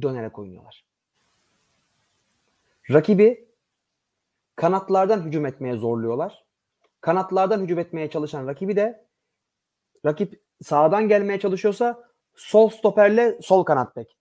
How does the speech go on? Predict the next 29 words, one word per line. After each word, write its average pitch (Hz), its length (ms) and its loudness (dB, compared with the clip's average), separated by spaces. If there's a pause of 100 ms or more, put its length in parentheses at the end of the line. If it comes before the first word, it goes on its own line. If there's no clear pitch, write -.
(140)
Soldan 170 440 -2
gelmeye 190 320 -4
çalışıyorsa 180 440 -10
da 247 180 -10 (140)
sağ 208 340 -6
stoperle 196 440 -10
sağ 185 260 -14
kanat 151 300 -16
bek 156 180 -10 (400)
ve, - 300 2 (540)
e, 156 360 0 (440)
ilgili 165 360 -4
sağ 156 280 -4
iç 147 140 -6
veya 147 140 -2
ilgili 143 280 -8
sol 156 180 -4
iç - 280 -10 (920)
üçlü - 240 -10
kıskaçla 170 460 -8
bastırarak 151 500 -6
topu 139 200 -16
kapıyor 196 280 -4
ve 185 40 -2
ani 160 380 -6
hücumlarla 151 580 -10 (300)
etkili 151 240 -8
olmaya 127 260 -4
çalışıyorlar. 135 520 -12